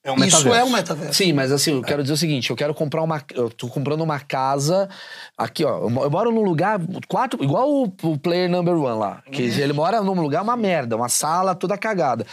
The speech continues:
Speaker 3: Só que ele põe aqui, tem um jardim incrível. Pra esse jardim tá incrível, tem que ter um jardineiro virtual. Pra eu ter um quadro foda, eu compro um quadro, não sei o quê. Então, existe um mundo virtual que eu compro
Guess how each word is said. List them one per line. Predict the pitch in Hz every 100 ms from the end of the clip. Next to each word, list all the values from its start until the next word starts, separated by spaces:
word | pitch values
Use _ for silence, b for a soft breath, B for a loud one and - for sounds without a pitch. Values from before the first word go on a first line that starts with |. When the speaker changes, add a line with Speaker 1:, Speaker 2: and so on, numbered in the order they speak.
| B B
Speaker 3:
Só | B 147
que | 135
ele | 165
põe | 160 185
aqui, | 175 190
tem | 175 160
um | 160
jardim | 170 170 147 214
incrível. | 190 151 120
Pra | 185
esse | 208
jardim | 214 175 170
tá | 160
incrível, | 147 131 170 214
tem | 185
que | 220
ter |
um | 196
jardineiro | 196 180 175 196
virtual. | 220 226 - 202 147 117 - B B B B B B
Pra | 143
eu | 170
ter | 175
um | 190 180
quadro | - 180 214 185 151
foda, | 135 165 226 175
eu | 139
compro | - 160 185 220
um |
quadro, | 185 185 190 214 247
não | 233 226
sei | 254
o |
quê. | - 196
Então, | - 208 208 B B
existe | 147 165 - 208
um |
mundo | 185 202 269 247
virtual | 196 175 180 160 143 131
que | -
eu | 143
compro | - 156 147 160 240 277 311